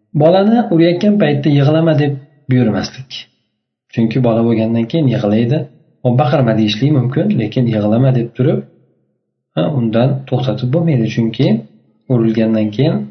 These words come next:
alam beradi. Alam olgandan keyin bola ko'pincha yig'lab yengadi. Mana shu narsasida u narsani, bolani shundan man qilinmaydi deb aytiladi. Urgandan keyin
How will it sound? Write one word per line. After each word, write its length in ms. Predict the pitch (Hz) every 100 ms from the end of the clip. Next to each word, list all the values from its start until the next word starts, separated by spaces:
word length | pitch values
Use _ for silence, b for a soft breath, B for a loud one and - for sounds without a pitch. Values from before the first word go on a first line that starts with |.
| -
alam 300 | - 113 107
beradi. 400 | 117 147 185 190 262 - _ _ _ _
Alam 180 | 117 110
olgandan 420 | - 113 107 107 104
keyin 200 | 123 117
bola 180 | 110 123
ko'pincha 520 | 123 107 107 - 160 208 -
yig'lab 420 | 131 127 110 120
yengadi. 500 | 110 101 104 101 101 107 _ _ _ _ _ 123
Mana 140 | 120
shu 140 | 117 131
narsasida 440 | 117 - - -
u 80 | 160
narsani, 340 | 113 107 117 117
bolani 360 | 113 104 113 131
shundan 380 | - 117 104 123
man 220 | - 117 107
qilinmaydi 560 | 110 104 104 101 -
deb 180 | 101 104
aytiladi. 440 | - 104 - 104 - _ _ _ -
Urgandan 500 | 160 160 185 196 196
keyin 380 | 185 160 185 196